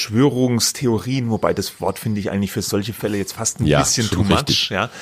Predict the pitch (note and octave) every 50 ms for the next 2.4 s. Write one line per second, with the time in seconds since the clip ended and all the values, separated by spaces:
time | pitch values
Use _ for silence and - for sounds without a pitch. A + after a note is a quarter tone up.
0 | - - E2 - - - A2+ A#2 A#2 - - B2+ B2 B2 A#2+ A#2+ A2+ - C3+ B2+
1 | C3 A#2+ - B2+ A#2+ B2 B2 - - A2 A2+ C3+ F#3 - - - - G2+ G#2 G#2+
2 | A#2 C3 C3 B2 A#2+ A#2 A2